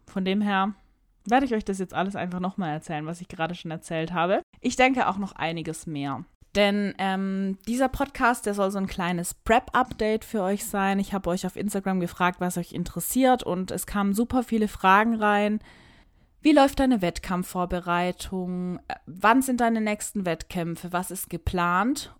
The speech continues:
Und ich glaube, das ist jetzt wirklich erstmal Prio A, dass ich euch mal wieder auf den aktuellsten Stand bringe. Ich meine, wer mich auf Instagram sehr aktiv verfolgt, der wird das ein oder andere bereits mitbekommen haben und das ein oder andere auch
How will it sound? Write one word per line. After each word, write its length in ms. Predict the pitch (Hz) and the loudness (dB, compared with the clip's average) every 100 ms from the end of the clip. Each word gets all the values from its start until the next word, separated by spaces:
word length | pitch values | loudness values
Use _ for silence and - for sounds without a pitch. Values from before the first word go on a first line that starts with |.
| - | 0
Und 380 | 226 226 226 | 2 4 2
ich 120 | - - | -2 2
glaube, 340 | 214 208 214 | 6 6 4
das 180 | 202 190 | 0 -2
ist 160 | 180 | -4
jetzt 200 | 190 180 | -4 -2
wirklich 300 | 185 190 185 | -4 -4 -4
erstmal 320 | - 175 - 175 | -4 -2 -2 -6
Prio 340 | - 190 170 | -2 -2 0
A, 240 | - 180 | 4 4
dass 180 | 202 196 | 4 0
ich 160 | 175 - | -6 -8
euch 140 | 175 | -6
mal 140 | 190 175 | -4 -4
wieder 160 | 175 | -4
auf 100 | 175 | -4
den 140 | 180 - | -6 -6
aktuellsten 580 | 170 - 185 160 - | -8 -4 -4 -4 -6
Stand 380 | 160 - 143 160 | -6 -4 -2 -4
bringe. 400 | - 147 151 156 - _ | -6 -6 -8 -8 -12 _
Ich 140 | 208 | -2
meine, 260 | 240 240 240 | 4 6 6
wer 140 | 220 | 6
mich 160 | 233 240 | 4 0
auf 120 | 214 | -4
Instagram 540 | - 240 226 220 214 208 | 0 0 0 0 0 0
sehr 320 | - 240 - | 2 4 4
aktiv 400 | - - 220 214 | 2 -2 -4 -2
verfolgt, 640 | 190 170 - 185 220 226 _ | -4 -4 0 4 2 0 _
der 140 | 180 185 | -2 0
wird 160 | 202 | -2
das 140 | 202 190 | -2 -4
ein 240 | - 190 | -2 0
oder 220 | 208 196 | 0 0
andere 340 | - 190 190 185 | 0 0 0 -2
bereits 440 | 180 160 160 - | -2 -2 -2 2
mitbekommen 600 | 196 226 320 320 262 240 | 2 2 0 2 4 4
haben 240 | 233 226 214 | 6 4 2
und 140 | 185 | 0
das 100 | 180 | 0
ein 180 | - 185 | 0 0
oder 200 | 185 - | 0 0
andere 340 | 180 180 170 | 0 -2 -2
auch 140 | - | -4